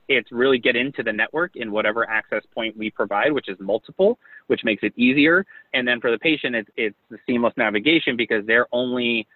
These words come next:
engaging with organizations where they're already gotten enrolled. They already got accepted because that's happened between, within the B two B software. And so that's really important to take the navigation and the frustration outside,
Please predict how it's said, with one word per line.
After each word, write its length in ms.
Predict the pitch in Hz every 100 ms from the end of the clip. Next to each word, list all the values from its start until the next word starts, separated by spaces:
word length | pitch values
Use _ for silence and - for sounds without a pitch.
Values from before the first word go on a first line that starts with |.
| -
engaging 420 | 120 110 117 117
with 100 | 110
organizations 640 | 113 107 104 110 110 175
where 140 | 151 113
they're 200 | 110 -
already 340 | 120 113 113
gotten 340 | 104 101 107 107
enrolled. 440 | 98 95 87 85 -
They 100 | 104
already 200 | 120 120
got 140 | 117
accepted 520 | 104 - 143 151 135
because 280 | 123 - 101
that's 180 | 107 -
happened 380 | 110 104 110 104
between, 560 | 101 - 110 104 101 - - -
within 280 | 117 120 113
the 80 | 98
B 180 | 107
two 60 | 98
B 180 | 95 92
software. 500 | - 85 - - - - - -
And 140 | 117 104
so 80 |
that's 160 | 131 131
really 260 | 143 156 139
important 420 | 123 123 117 107
to 80 | 104
take 260 | - 113
the 60 | 110
navigation 680 | 107 107 107 107 107 - 127
and 80 | 101
the 40 |
frustration 580 | - 95 - 104 - 104
outside, 480 | 95 - 98 95